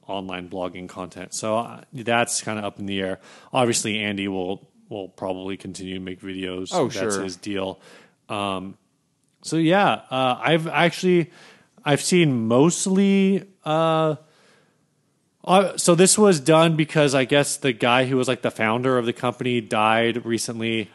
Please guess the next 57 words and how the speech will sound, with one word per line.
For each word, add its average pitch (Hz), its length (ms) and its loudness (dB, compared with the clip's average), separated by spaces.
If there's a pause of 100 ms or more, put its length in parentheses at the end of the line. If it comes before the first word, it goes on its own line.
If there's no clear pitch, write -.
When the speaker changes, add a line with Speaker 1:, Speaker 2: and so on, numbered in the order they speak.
(140)
Speaker 2:
I, 135 140 -10 (100)
it's, 165 200 -2
it 120 40 -2
Speaker 1:
Um, 104 300 2
Speaker 2:
sounded 233 140 -2
like 302 100 -4
he 180 80 -4
might 127 160 -2
have 107 100 -8
died 98 220 -6
a 98 40 -12
couple - 280 -14
of 90 40 -12
years 139 260 -6
ago, 101 220 -4
and 90 80 -6
this 101 140 -8
is 101 140 -10
just, - 340 -8 (840)
it's 107 120 -12
been 104 160 -6
winding 98 380 -6
up 113 120 -8
to 101 100 -12
this. 82 480 -12
Speaker 1:
Right. 107 420 0 (220)
Um, 101 420 -4
Speaker 2:
I 127 120 -2
honestly 147 400 -4
don't 107 260 -8
know 98 180 -6
when 92 120 -8
he 87 140 -14
died. 85 360 -8
Speaker 1:
I, 120 60 -6
I 123 40 -4
don't, 123 180 -6 (100)
I 131 100 -6
don't 139 140 -4
really 120 200 -6
know 101 180 -4
either. 104 380 -6 (300)
Speaker 2:
And 131 120 -2
I'm 139 120 0
not 147 220 0
gonna 139 180 -4
make 104 400 -4 (460)
any 101 240 -6
spooky 104 500 -6
death 92 360 -6
jokes 90 500 -6
or 95 80 -10
ghost 87 340 -10
jokes 85 300 -10
about 80 300 -10
it. 76 200 -16
Like, 87 120 -16